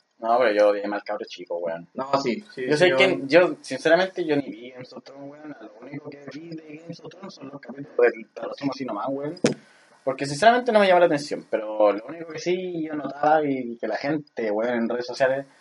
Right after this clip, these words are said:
Speaker 1: odiaba a ese pendejo culiado, weón.
Speaker 2: Sí,
Speaker 1: Yo
Speaker 2: que
Speaker 1: creo
Speaker 2: buena
Speaker 1: que
Speaker 2: re-, bueno, igual es buen actor,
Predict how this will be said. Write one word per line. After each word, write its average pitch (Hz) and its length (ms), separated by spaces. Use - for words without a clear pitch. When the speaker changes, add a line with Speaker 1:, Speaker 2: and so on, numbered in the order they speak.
Speaker 1:
odiaba 113 320
a 117 60
ese 104 100
pendejo 101 360
culiado, 98 360
weón. 95 220
Speaker 2:
Sí, - 60
Speaker 1:
Yo 113 40
Speaker 2:
que 107 60
Speaker 1:
creo 107 140
Speaker 2:
buena 117 200
Speaker 1:
que 117 80
Speaker 2:
re-, 104 140
bueno, 151 240
igual 170 220
es 165 100
buen 170 120
actor, - 300